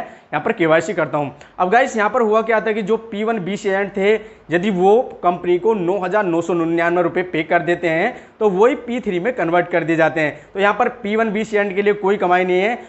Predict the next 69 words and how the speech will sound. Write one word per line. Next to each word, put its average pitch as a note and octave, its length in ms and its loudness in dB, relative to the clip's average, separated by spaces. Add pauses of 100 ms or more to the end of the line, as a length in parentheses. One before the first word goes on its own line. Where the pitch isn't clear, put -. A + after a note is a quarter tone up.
(140)
और E3+ 100 -2
जो G#3 120 0
पी A3 260 -4
थ्री A3+ 260 -4
बीसी F#3 340 -2
एजेंट E3+ 260 4
हैं F3+ 300 0
उनको F3 300 -2
सगली E3+ 260 -4
कमाई D#3+ 300 0
दी D3+ 120 -2
जाती D3 260 -2
है, D3 120 2 (240)
क्योंकि G3+ 220 -2
उन्होंने A#3 220 2
कंपनी F3+ 320 0
को A3 120 0
नौ F#3+ 140 0
हज़ार F3 260 2
नौ D#3 140 -2
सौ D3+ 120 -4
निन्यानवे D3 400 -2
रुपये E3 220 -2
पे E3 200 -2
किए D#3 200 -2
थे। C#3+ 180 0 (360)
तो G3 60 -2
गाइस B3+ 280 2
यहाँ A3+ 120 2
पर A#3+ 140 -2
जो A#3+ 120 2
है B3 60 0
मैं A3+ 100 2
आपको A3+ 260 2
बता F#3+ 260 2
दूँ G#3 120 -2
कि G#3 80 -6
यहाँ A3 140 2
पर A3+ 100 -2
पूरा G3+ 260 0
खेल G3+ 200 -2
क्या F3 180 0
है। D3 180 0 (220)
यदि F#3+ 220 2
आपकी A3+ 260 0
उम्र A3+ 260 4
कम F#3 220 0
है, F#3+ 180 0
सबसे G3 300 -4
पहले G3 220 -2
ये F3+ 140 0
सुन F3+ 160 -2
लीजिए, E3+ 320 0
यदि F#3+ 180 -2
आपकी F3+ 300 0
उम्र F3+ 300 0
कम E3 200 0
है F#3 360 0 (120)
तो A3 60 2
आप B3 200 4
Paytm A#3 340 0
के C4+ 140 0
बीसी G3+ 340 -4
एजेंट A#3 180 0
बनने F3 220 0
की G3+ 120 -4
इच्छा F3+ 200 -2
ना F3 220 2
करें D3+ 260 -2